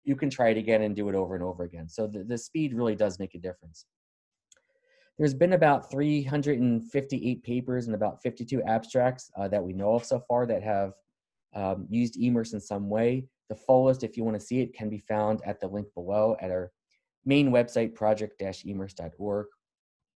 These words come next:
Where is emerse currently? Well, it's currently installed here at the University of Michigan. It's running at the University of Cincinnati and,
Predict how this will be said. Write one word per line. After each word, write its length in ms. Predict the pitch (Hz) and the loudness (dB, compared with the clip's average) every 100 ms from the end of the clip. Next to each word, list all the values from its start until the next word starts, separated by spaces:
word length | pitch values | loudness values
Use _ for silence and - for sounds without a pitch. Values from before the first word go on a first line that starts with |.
| _ _ _ _ _ _ - | _ _ _ _ _ _ -2
Where 180 | 135 139 | 4 4
is 100 | 131 | 4
emerse 240 | 113 107 | 4 0
currently? 500 | - 165 139 143 143 | 0 2 2 2 2
Well, 180 | 123 120 | 4 2
it's 120 | 117 | 2
currently 300 | - 156 135 | 0 0 2
installed 340 | 127 127 120 | 0 2 2
here 160 | 120 123 | 2 -2
at 80 | 117 | -2
the 80 | 113 | -2
University 400 | 110 110 107 104 | -2 -2 -4 -2
of 60 | |
Michigan. 580 | 123 135 135 131 127 127 - _ | -2 -2 -2 2 2 0 -8 _
It's 180 | - - | -12 -6
running 400 | 117 117 120 113 | -2 0 0 0
at 480 | 107 107 107 98 - | 0 4 4 2 -6
the 60 | 107 | -6
University 500 | 110 110 117 113 104 | -4 -2 -4 -4 -8
of 80 | 101 | -10
Cincinnati 840 | - 107 98 101 113 117 113 110 - | -10 -10 -6 -2 0 0 0 -4 -4
and, 480 | 107 104 107 107 | -2 0 0 -4